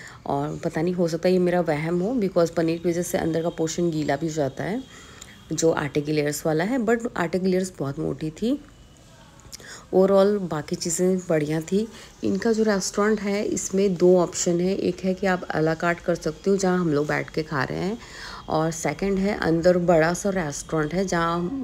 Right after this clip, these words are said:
मैंने पहले भी बहुत बार clips डाली मेरे Insta पे। वहाँ पे आपको unlimited थाली जैसा option है, तो हमें थाली नहीं खानी थी क्योंकि उसमें food बहुत waste होता है। So हमें खाली बाटी चोखा खाना था, तो we ordered that।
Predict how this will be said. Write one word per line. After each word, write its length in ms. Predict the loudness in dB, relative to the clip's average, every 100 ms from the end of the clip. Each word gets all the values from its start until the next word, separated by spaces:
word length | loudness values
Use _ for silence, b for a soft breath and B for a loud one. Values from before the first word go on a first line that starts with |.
| -6 -4
मैंने 240 | -2 -2
पहले 380 | -2 -2 -2 0
भी 80 | 0
बहुत 240 | -2 -2
बार 100 | -4
clips 320 | -4 -4 -4
डाली 220 | -4 -2 -2
मेरे 300 | -2 -2 -4
Insta 280 | -6 -8 -4
पे। 120 | -6 -6 B B B B B B -6
वहाँ 240 | -2 -2 0
पे 140 | -2
आपको 400 | -2 -6 -4 -2
unlimited 680 | -2 0 0 0 -2 -2 -4
थाली 380 | -4 -4 -2 -2
जैसा 380 | -4 -4 -4 -4
option 340 | -4 -6 -4
है, 180 | -8 -8 -4
तो 60 |
हमें 240 | 0 0 0
थाली 260 | -2 0 0
नहीं 120 | -2
खानी 380 | -2 -2 -4 -4
थी 80 | -6
क्योंकि 240 | -6 -4 -4
उसमें 220 | -4 -6 -2
food 220 | -2 -2
बहुत 180 | -4 -4
waste 420 | -6 -6 -6 -6
होता 220 | -6 -6
है। 160 | -6 -6 B B B B B -8
So 180 | -4 -2
हमें 220 | -2 -2
खाली 200 | -2 -2
बाटी 280 | -2 -4 -2
चोखा 260 | -2 0
खाना 220 | -2 -4
था, 220 | -4 -4 -4
तो 160 | -4
we 160 | -4 -2
ordered 400 | -2 -2 -4 -4
that। 300 | -4 -4 -4